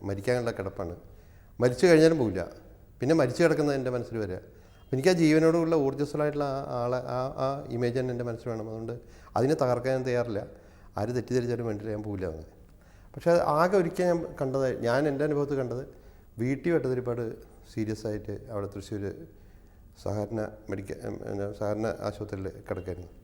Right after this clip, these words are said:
അച്ഛൻ ആകെ അസ്വസ്ഥനായി. അച്ഛനെ കാണാൻ പോകണോ പോകണ്ടയോ, ഏ, ഇതൊക്കെ ഇങ്ങനെ ഇതായിട്ട് അച്ഛൻ പോയില്ല. പക്ഷേ അവസാനം വീട്ടിൽ മരിച്ചു എന്ന് പറഞ്ഞു. അപ്പം അച്ഛൻ പറഞ്ഞു, "എനിക്ക്, താൻ എൻ്റെ കൂടെ വരണം,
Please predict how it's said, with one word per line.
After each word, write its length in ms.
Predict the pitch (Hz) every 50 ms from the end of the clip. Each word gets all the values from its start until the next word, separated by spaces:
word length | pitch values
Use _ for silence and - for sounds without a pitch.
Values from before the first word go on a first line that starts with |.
| - - -
അച്ഛൻ 200 | - - 151 143
ആകെ 240 | 151 143 143 156 156
അസ്വസ്ഥനായി. 440 | 143 - - 131 - 131 120 107 87
അച്ഛനെ 380 | 98 107 - 120 123 127 123 117 -
കാണാൻ 280 | 113 113 117 123 120 120
പോകണോ 440 | 120 117 117 117 117 113 113 - - - - - - - - - - - - - - - - - - 107
പോകണ്ടയോ, 480 | - 107 110 110 110 113 110 110 - - - - - - - - - - - - - - - -
ഏ, 120 | 107 104 104
ഇതൊക്കെ 800 | - - - - - - 135 - - - 156 151 151 - - -
ഇങ്ങനെ 340 | 139 139 139 139 139 139 135 - - - - - - - - -
ഇതായിട്ട് 240 | 127 131 135 131 139
അച്ഛൻ 380 | 135 - - - - - 147
പോയില്ല. 300 | 143 147 139 147 156 160
പക്ഷേ 200 | 131 113 98 98 - - - - - - - - - - - - - - - -
അവസാനം 240 | 123 127 156 180 175
വീട്ടിൽ 260 | 147 139 131 160 170
മരിച്ചു 380 | 143 120 117 117 113 - - 156
എന്ന് 120 | 156 147
പറഞ്ഞു. 180 | 107 98 98 - - - - - - - - - - - - - - - - - - - - - - - - - - -
അപ്പം 120 | - 131
അച്ഛൻ 180 | - - 131 131
പറഞ്ഞു, 200 | 117 110 110 104
"എനിക്ക്, 440 | - - - 113 107 - - 127 -
താൻ 160 | 135 131 147
എൻ്റെ 160 | 156 131 127 135
കൂടെ 220 | 135 135 113 123
വരണം, 320 | 120 107 95 101 101 -